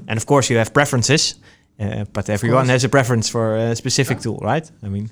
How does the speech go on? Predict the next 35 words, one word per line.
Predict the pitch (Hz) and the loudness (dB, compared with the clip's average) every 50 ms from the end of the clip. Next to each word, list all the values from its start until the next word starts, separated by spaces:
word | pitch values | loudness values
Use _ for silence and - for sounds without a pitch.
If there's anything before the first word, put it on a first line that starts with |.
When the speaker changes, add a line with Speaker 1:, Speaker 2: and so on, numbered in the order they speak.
| - _ _ _ _ _ _ _ _ | -12 _ _ _ _ _ _ _ _
Speaker 1:
some | - - 131 113 107 110 | -2 0 2 4 4 4
like | 107 101 | 4 2
to | - 110 | 0 0
code | - 120 113 110 110 104 113 | 2 4 4 4 4 2 0
in, | 113 113 110 110 | 0 2 2 2
uh, | 110 113 113 113 113 117 117 117 117 117 117 117 117 117 120 131 - - - | 4 4 4 4 4 2 2 2 2 0 0 0 -2 -2 -6 -8 -10 -8 -8
the | 120 110 | -6 -2
V | - 127 123 123 | 2 4 4 6
I, | 117 117 123 143 165 156 123 117 | 6 6 4 4 2 2 2 2
and, | 117 113 113 | 2 2 2
uh, | 117 117 120 113 117 | 2 2 2 4 2
others | 120 123 120 - | 2 2 0 0
like | 127 127 120 - | 2 0 0 0
to | 131 120 | -2 -2
code | - 131 123 120 120 120 123 | 0 0 0 0 0 -2 -2
in | 120 123 | -2 -2
Microsoft | 123 120 120 127 131 139 127 - - | -2 -2 -2 -2 -4 -4 -4 -2 -2
environments, | 131 123 127 123 123 127 131 135 - - | 0 2 2 0 0 -2 -4 -6 -6 -6
and, | 120 123 123 123 - | -6 -6 -6 -6 -6
uh, | 120 120 123 127 131 135 - _ _ _ _ - - - | -6 -4 -4 -4 -6 -6 -10 _ _ _ _ -20 -12 -6
Speaker 2:
Yeah, | 190 160 147 | -6 -4 -4
but | 139 123 | -4 -4
sometimes | - - 180 170 156 - - 160 151 151 135 - | -2 -2 -2 -2 -2 -2 -2 -2 0 0 -2 -4
it's | 156 139 - - | -4 -4 -4 -4
more | 156 151 147 143 | -2 0 0 2
Speaker 1:
Yeah. | 160 | 2
Speaker 2:
important | 139 165 156 151 147 - 135 - | 2 0 0 -2 -2 -4 -6 -6
to | - 156 143 139 | -4 -4 -4 -4
join | 135 147 156 156 151 147 143 139 127 117 135 | -2 0 0 0 2 0 0 -2 -6 -8 -8
what's | 156 147 - - | -8 -6 -4 -4
already | 160 151 143 139 143 135 | -2 -2 -2 -2 -2 -2
there | 143 143 156 165 180 185 180 - _ _ _ - | -2 0 0 0 -2 -4 -8 -12 _ _ _ -18
Speaker 3:
Mm-hmm. | 143 139 | -12 -8
Speaker 2:
than | 143 143 139 139 135 139 143 139 127 117 _ _ - | -6 -4 -4 -4 -4 -4 -6 -6 -8 -12 _ _ -4
Speaker 1:
Yes. | 160 147 - - - - - - - | -4 -2 -2 -4 -6 -6 -8 -10 -14